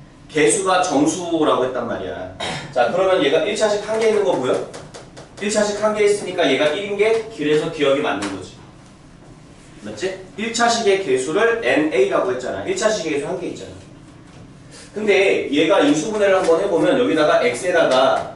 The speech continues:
마이너스 이를 한번 갖다 넣어봐. 플러스 이, 플러스 일 넣어보자. 얘처럼. 그럼 X에다가 이를 갖다 넣어주니까 얘가 팔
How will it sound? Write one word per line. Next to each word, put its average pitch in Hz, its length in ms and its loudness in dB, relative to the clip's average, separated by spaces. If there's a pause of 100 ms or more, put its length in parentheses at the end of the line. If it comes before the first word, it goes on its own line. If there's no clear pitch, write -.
마이너스 180 580 2
이를 165 200 2
한번 147 200 2
갖다 - 220 -2
넣어봐. - 440 -2 (100)
플러스 180 320 -4
이, - 200 -6 (280)
플러스 220 300 0
일 - 80 -2
넣어보자. - 420 -2 (240)
얘처럼. 123 500 0 (460)
그럼 - 120 -2
X에다가 196 680 2
이를 156 200 0
갖다 180 280 2
넣어주니까 135 720 2
얘가 - 260 -2
팔 - 480 -2